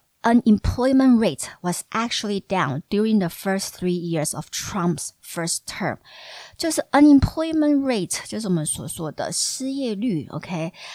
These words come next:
其实在川普任期的前三年其实是下滑，是有下降的。Because the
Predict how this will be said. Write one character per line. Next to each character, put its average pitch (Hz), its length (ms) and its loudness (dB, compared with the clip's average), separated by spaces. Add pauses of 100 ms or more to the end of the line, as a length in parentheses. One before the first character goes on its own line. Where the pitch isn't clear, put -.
其 - 180 -8
实 233 180 -6
在 262 200 -4
川 262 380 0
普 175 240 -8
任 190 240 -2
期 170 240 -10
的 165 140 -8
前 190 340 -4
三 294 340 -2
年 185 200 2
其 - 160 -10
实 143 160 -10
是 170 360 -8 (100)
下 247 340 -8
滑， - 380 -12
是 - 200 -10
有 190 180 -6
下 156 380 -8
降 147 360 -8
的。 - 160 -10 (640)
Because 233 460 -4
the 165 120 -6